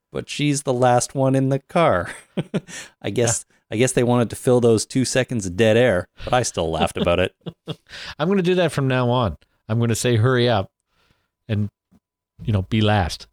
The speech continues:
Speaker 1: Sure.
Speaker 2: Come
Speaker 1: So
Speaker 2: on, let's get a move on.
Speaker 1: Right. When, when your son's a little older and he's dilly-dallying and you gotta get going, you're gonna be like, "Come on, Jasper,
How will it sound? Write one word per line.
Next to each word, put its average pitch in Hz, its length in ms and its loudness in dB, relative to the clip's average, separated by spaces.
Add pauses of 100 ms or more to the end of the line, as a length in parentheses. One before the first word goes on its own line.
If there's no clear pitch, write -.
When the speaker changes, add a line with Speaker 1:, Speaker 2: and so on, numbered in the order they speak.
Speaker 1:
Sure. 98 340 0
Speaker 2:
Come - 160 -6
Speaker 1:
So 247 60 6
Speaker 2:
on, 247 220 2
let's 247 180 -4
get 240 120 -2
a 247 40 -2
move 254 240 0
on. 120 280 0
Speaker 1:
Right. 113 300 2
When, 120 220 0
when 120 160 0
your 120 100 2
son's 123 300 2
a 123 40 4
little 117 400 4
older 110 440 4
and 95 80 0
he's 98 300 -4 (100)
dilly-dallying 110 640 2
and 101 100 0
you 101 80 0
gotta 104 220 4
get 101 200 0
going, 104 360 2
you're 104 100 0
gonna 104 120 0
be 107 100 2
like, 104 140 -2
"Come 202 140 -2
on, 170 300 -2
Jasper, 113 320 -6